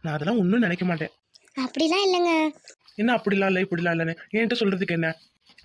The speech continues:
Speaker 1: சரி, சரி, விடு. இந்தா, இத குடி.
Speaker 2: என்னங்க இது?
Speaker 1: அம்மாட்ட போய் கேட்டேன்,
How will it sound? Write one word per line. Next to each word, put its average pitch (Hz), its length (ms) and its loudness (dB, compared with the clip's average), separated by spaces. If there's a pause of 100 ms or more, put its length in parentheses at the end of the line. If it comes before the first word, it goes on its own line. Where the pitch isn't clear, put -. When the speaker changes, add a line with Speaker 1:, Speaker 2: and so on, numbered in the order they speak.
(140)
Speaker 1:
சரி, 180 300 0
சரி, 190 140 4
விடு. 185 220 2 (260)
இந்தா, 185 180 2 (120)
இத 170 140 -2
குடி. 185 220 0 (340)
Speaker 2:
என்னங்க 523 400 4
இது? 320 160 2 (420)
Speaker 1:
அம்மாட்ட 202 320 2
போய் 220 140 -2
கேட்டேன், 208 280 -2